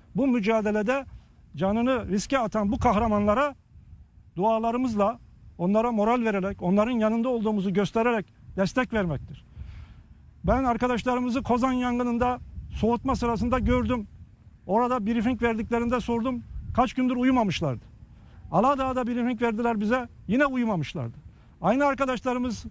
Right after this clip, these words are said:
Osmaniye'de gördüm. Buradalar. Bölge müdürümüz, şube müdürümüz, diğer bütün emekçi arkadaşlarımız hepsi buradalar. Kızılay'ımız, afadımız. Bu arkadaşlar günlerden beri uyumuyorlar. Yedi yirmi dört saat esasına göre çalışıyorlar. Yapacağımız şey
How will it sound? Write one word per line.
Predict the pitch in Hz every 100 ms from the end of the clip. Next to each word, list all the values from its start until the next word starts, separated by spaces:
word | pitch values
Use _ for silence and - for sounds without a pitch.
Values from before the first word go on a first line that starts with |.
| -
Osmaniye'de | 196 240 262 269 262 254
gördüm. | 226 220 226
Buradalar. | 214 233 254 247 214 -
Bölge | 220 226
müdürümüz, | 240 233 226 233
şube | 233 220 247
müdürümüz, | 233 226 233 185 170
diğer | 240 220
bütün | 254
emekçi | 262 247 - 254
arkadaşlarımız | 220 233 226 220 226 226
hepsi | 269 214 240
buradalar. | 247 247 240 226 - - - - - -
Kızılay'ımız, | - 247 262 240 240 208
afadımız. | 226 254 233 240 240 - - - -
Bu | 240
arkadaşlar | 269 233 247 240 269 262
günlerden | 208 233 240 233 254
beri | 240
uyumuyorlar. | 240 233 262 254 202 147 -
Yedi | 170 220
yirmi | 277 247 240
dört | 269 -
saat | 254 254
esasına | 233 240 233 247 254
göre | 240 247
çalışıyorlar. | - 226 208 262 247 185 - - - - - 175
Yapacağımız | 214 247 233 262 269
şey | - 247 269